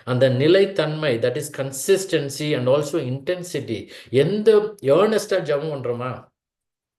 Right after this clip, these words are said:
அதுதான் ஜெபம்ன்றது தான் முதலாவது நாம் பண்ண வேண்டியது, கடைசியாக பண்ண வேண்டியது இல்லை.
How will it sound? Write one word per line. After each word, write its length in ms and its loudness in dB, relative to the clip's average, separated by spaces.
அதுதான் 480 -2
ஜெபம்ன்றது 580 4
தான் 200 -4
முதலாவது 840 0
நாம் 240 -6
பண்ண 280 -6
வேண்டியது, 380 -4
கடைசியாக 680 -2
பண்ண 280 -8
வேண்டியது 400 -6
இல்லை. 520 -6